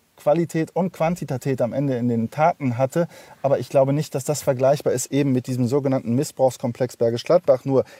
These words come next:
die öffentliche Wahrnehmung, so mein persönliches Gefühl irgendwie, die war da stärker. Dabei reden wir hier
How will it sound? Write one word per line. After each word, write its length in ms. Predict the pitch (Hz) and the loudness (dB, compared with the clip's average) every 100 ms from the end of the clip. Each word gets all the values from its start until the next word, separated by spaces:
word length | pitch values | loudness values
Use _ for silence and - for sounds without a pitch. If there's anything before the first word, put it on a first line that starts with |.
| - - | -14 -8
die 140 | - | 2
öffentliche 520 | 196 - 156 - 110 | 2 2 -4 -2 0
Wahrnehmung, 540 | 123 190 208 135 156 - - _ _ | 2 2 0 -2 -4 -8 -20 _ _
so 120 | 131 | -8
mein 560 | 110 120 143 - 67 - | -2 0 0 -4 -14 -10
persönliches 520 | 120 110 147 143 127 | -6 -2 -2 -2 -4
Gefühl 280 | 127 - 143 | -4 -4 0
irgendwie, 260 | 135 139 135 | 0 0 -4
die 240 | - 117 | -4 0
war 160 | 123 139 | 2 4
da 140 | 151 | 2
stärker. 460 | 143 135 143 160 120 | 2 0 0 0 -2
Dabei 240 | 120 127 | 2 0
reden 260 | 120 135 131 | 0 -4 -2
wir 100 | 120 | -2
hier 280 | 127 143 | -2 -4